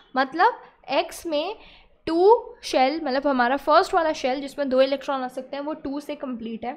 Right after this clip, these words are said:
सेकंड शेल में एट इलेक्ट्रॉन आ सकते हैं, तो वो भी कंप्लीट है। तो ये तो क्या है, एक ये इनर्ट गैस हो गई हमारी, है ना, ये तो already हमारा स्टेबल हो गया। अगर आप गेस कर पा रहे हो तो well and good, ये हमारा नियॉन है, ठीक है,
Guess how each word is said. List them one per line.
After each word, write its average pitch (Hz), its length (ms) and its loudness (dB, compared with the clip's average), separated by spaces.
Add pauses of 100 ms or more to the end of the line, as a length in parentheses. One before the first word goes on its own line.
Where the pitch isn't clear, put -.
(260)
सेकंड 339 340 -6
शेल 311 180 -2
में 339 120 -6
एट 359 240 -4
इलेक्ट्रॉन 285 380 -6
आ 262 100 0
सकते 269 260 -6
हैं, 294 60 -6
तो 320 80 -6
वो 277 120 2
भी 247 120 -4
कंप्लीट 233 400 -6
है। 311 60 -2
तो 330 120 -4
ये 262 300 -4
तो 370 200 -6
क्या 262 240 -2
है, 294 220 -4 (100)
एक 320 180 -10
ये 311 100 -8
इनर्ट 233 500 -6
गैस 240 300 -6
हो 247 80 -6
गई 233 160 -8
हमारी, 226 400 -8 (760)
है 285 80 -8
ना, 440 120 -4 (200)
ये 285 120 -6
तो 427 120 -4 (140)
already 240 420 -2
हमारा 247 400 -4
स्टेबल 247 560 -4
हो 240 80 0
गया। 262 220 -2
अगर 262 360 -4
आप 285 180 0
गेस 247 280 -2
कर 262 200 -4
पा 240 200 -4
रहे 254 140 0
हो 285 60 -8
तो 320 100 -6
well 240 240 -2
and 262 120 -6
good, 302 140 -4
ये 262 120 -2
हमारा 247 360 -4
नियॉन 233 460 -4
है, - 100 -14 (1160)
ठीक 233 220 -10
है, 339 140 -6